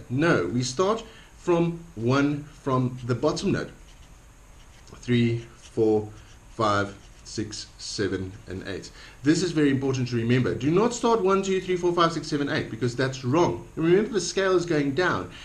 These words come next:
So we play from the highest note, the highest degree to the lowest degree. Um, if you mark it incorrectly, you will notice that your semitones will not sit on the right place. And then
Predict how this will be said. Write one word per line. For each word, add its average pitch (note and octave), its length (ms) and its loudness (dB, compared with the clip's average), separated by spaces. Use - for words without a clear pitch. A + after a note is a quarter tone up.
So C#3 160 2
we C#3+ 100 2
play D#3 260 -4
from D3+ 300 -2
the C#3 80 0
highest F#3+ 640 0
note, F2+ 320 -8
the C3 100 0
highest F3 520 2
degree A2+ 420 -6
to D3 120 0
the A#2+ 80 4
lowest D3+ 560 4
degree. - 340 -10
Um, A#2+ 380 2
if G#3+ 240 0
you G3+ 120 -2
mark F3+ 360 2
it E3+ 160 0
incorrectly, E3+ 580 2
you C#3 260 2
will F3+ 100 6
notice E3+ 400 2
that F3 160 2
your F3 160 4
semitones D#3+ 720 2
will E3 140 6
not F3+ 340 4
sit E3+ 440 0
on C#3+ 360 -4
the C3 100 2
right G2+ 380 -2
place. E2+ 320 -10
And A2 180 0
then G#2+ 300 -2